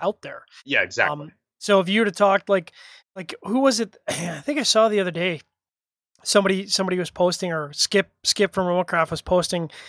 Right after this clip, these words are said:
Speaker 1: that there was a, a B and M that said, uh, he had never heard of Romocraft before.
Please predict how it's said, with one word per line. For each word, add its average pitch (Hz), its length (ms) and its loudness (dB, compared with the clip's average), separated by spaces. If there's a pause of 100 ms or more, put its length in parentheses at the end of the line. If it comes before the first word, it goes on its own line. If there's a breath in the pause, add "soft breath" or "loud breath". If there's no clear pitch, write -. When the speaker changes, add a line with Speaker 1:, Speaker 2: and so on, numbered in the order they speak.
(220 loud breath)
Speaker 1:
that 170 200 -2
there 180 100 0
was 170 180 0
a, 160 260 0
a 175 80 0
B 180 200 2
and 185 80 2
M 208 180 6
that 180 160 -4
said, 175 420 -2
uh, 165 140 0
he 170 120 -2
had 185 100 0
never 190 180 0
heard 190 120 0
of 165 80 -2
Romocraft 175 460 -4
before. - 380 -16